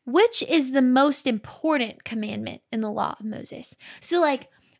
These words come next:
what is the main thing? If you were to hone in on the most important thing in the law,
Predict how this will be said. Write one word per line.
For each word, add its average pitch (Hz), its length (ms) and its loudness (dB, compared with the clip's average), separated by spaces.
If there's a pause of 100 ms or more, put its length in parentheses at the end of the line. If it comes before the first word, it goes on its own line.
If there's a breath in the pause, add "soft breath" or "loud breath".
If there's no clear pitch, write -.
what 359 280 4
is 285 280 0
the 214 160 -2
main 208 640 -4
thing? - 420 -12 (220 loud breath)
If 240 220 -4
you 330 200 4
were 381 200 0
to - 180 -4
hone 269 460 -4
in 247 200 -2
on 226 140 -2
the 233 60 -2
most 226 280 -4
important 277 760 -4
thing 254 260 -2
in 247 80 -4
the 214 80 -6
law, 208 420 -4